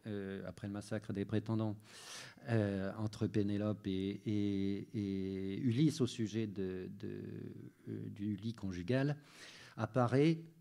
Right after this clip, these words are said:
euh, alors bon, c'est encore une fois une vision peut-être très <laughs> mesquine, mais très drôle aussi, apparaît, euh, moins comme un test,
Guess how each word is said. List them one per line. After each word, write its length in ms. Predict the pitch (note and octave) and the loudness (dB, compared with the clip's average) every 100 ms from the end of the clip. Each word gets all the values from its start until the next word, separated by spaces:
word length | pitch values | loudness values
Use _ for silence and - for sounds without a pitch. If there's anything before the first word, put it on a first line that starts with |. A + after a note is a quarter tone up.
| - - | -14 -8
euh, 260 | F#2+ F#2 F#2+ | -6 -6 -8
alors 260 | F#2 F2+ F2+ | -10 -10 -12
bon, 140 | G2+ F2 F2 _ _ _ - | -12 -12 -16 _ _ _ -20
c'est 100 | F2+ | -20
encore 220 | D#2+ F#2+ | -12 -10
une 100 | F2+ | -8
fois 220 | - G2+ | -2 -2
une 100 | F2+ | -2
vision 380 | F2+ F2+ F#2 F#2 | -4 -6 -6 -6
peut-être 400 | G2 - G2 - | -6 -6 -6 -6
très 240 | - G2+ | -2 0
<laughs> 0 | |
mesquine, 540 | G#2 F#2 - - C#3 A#2 | 0 -2 -2 -2 -2 -2
mais 100 | G2 | -4
très 180 | - G#2+ | -4 -4
drôle 300 | F2 A#2 A2 | -2 -2 -2
aussi, 300 | F2 A2 - - - - - - - - - - | -4 -10 -12 -16 -12 -10 -10 -12 -16 -18 -8 2
apparaît, 720 | C3 D3 C#3+ C#3 E3+ E3+ D#3+ C#3 | 4 10 10 12 10 8 4 6
euh, 720 | B2+ A#2+ A#2 A2+ G#2+ G#2 G2 | 8 10 10 8 6 4 4
moins 260 | C#3 E3+ | 8 8
comme 220 | E3 A#2 | 8 4
un 100 | A2+ | 2
test, 800 | G#2+ F3+ F3 - - - - - | 8 10 10 6 -6 -10 -12 -12